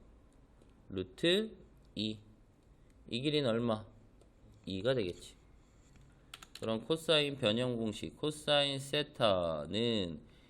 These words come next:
이 곱하기 양쪽에 있는 애들이야. 루트 이 곱하기 루트 십. 그대로 루트 이의 제곱, 루트 십의 제곱, 마이너스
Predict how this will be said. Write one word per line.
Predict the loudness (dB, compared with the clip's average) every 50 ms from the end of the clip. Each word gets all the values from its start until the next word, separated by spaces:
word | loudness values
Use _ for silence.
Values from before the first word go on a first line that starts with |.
| -20 -20 -18 -8 -6
이 | -4 -2 0 2 2 2 2 2 0
곱하기 | 0 -2 -2 -2 0 2 2 2 2 2 -2 -4 -4 -6 -14 -20 -20 -20 -20 -20 -20 -20 -20 -20 -20 -20 -20 -10 -4
양쪽에 | -2 -2 -2 -2 -4 -4 -2 0 0
있는 | 0 0 -2 -2
애들이야. | -2 -2 -2 -2 0 0 2 2 2 0 -2 -8 -16 -16 -12 -10
루트 | -8 -8 -8 -4 -2 0
이 | 0 0
곱하기 | 0 -4 -6 -4 -4 -2 -2 -2 -2 -2
루트 | -4 -4 -6 -4 -6 -6
십. | -4 -4 -6 -8 -8 -12 -20 -20 -20 -20 -20 -20 -20 -20 -20 -20 -20 -20 -20 -20 -20 -20 -20 -20 -20 -20 -20 -20 -10
그대로 | -8 -6 0 2 2 2 4 2 2 0 0 -4 -8 -8
루트 | -4 -2 -2 -4 -4 -6 -4 -2
이의 | -2 -2 0 0 2 2 2 0 -4 -10 -12
제곱, | -6 -2 -2 -2 -2 -4 -8 -8 -12 -20 -20 -20 -20 -20 -20 -20 -20 -20 -20 -18 -10
루트 | -6 -6 -6 -6 -6 -6 -6
십의 | -6 -4 -6 -6 -4 -2 -2 -2 -2 -2 -6 -10 -16 -20 -20 -20 -16
제곱, | -6 -4 -2 -2 -2 -4 -8 -8 -10 -18 -20 -20 -20 -16
마이너스 | -10 -6 -4 -4 -4 -4 -4 -4 -6 -6 -8 -10 -12 -14 -14